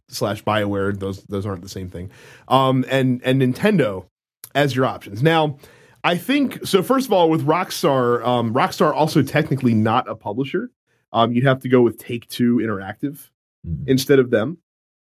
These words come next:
Speaker 1: And so, first of all, let's limit this to five years. Let's just pick an arbitrary number, say five years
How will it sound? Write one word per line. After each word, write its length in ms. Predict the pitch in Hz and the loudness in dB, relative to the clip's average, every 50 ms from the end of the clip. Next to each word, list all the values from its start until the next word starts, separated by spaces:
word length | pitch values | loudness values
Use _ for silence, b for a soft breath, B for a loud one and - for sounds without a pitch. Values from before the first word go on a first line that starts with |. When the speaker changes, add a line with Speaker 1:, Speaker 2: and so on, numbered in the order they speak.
| _ _ _ - - _ - | _ _ _ -20 -14 _ 0
Speaker 1:
And 180 | 156 180 196 | 4 4 4
so, 420 | 190 - 208 202 196 190 190 180 b b b b b b b b | 4 4 4 4 4 2 0 -2 b b b b b b b b
first 280 | - 226 285 254 - | 0 0 0 0 0
of 60 | - | 2
all, 160 | 214 190 170 156 | 4 4 6 6
let's 240 | 180 202 202 - | 4 4 2 2
limit 240 | 180 190 185 180 147 | 2 4 4 4 4
this 160 | 165 160 - | 2 2 0
to 100 | - - | 0 -4
five 400 | 131 - - 123 107 107 107 87 | -6 -4 -2 -2 0 0 -2 -4
years. 300 | 82 85 - _ - - | -8 -16 -20 _ -12 -8
Let's 140 | 110 117 - | -6 -6 -6
just 120 | - 135 - | -6 -4 0
pick 160 | 156 135 - | 0 2 2
an 80 | 117 | 2
arbitrary 400 | 117 117 120 123 117 - 135 117 | 2 2 2 0 0 -2 -2 0
number, 220 | 110 107 107 104 101 | 0 0 0 -2 -2
say 160 | - 110 101 | -2 -4 -6
five 340 | - - 123 117 120 120 110 | -2 2 2 4 4 2 0
years 440 | 107 104 107 104 101 101 - - | 0 -2 -2 -2 -2 -4 -8 -12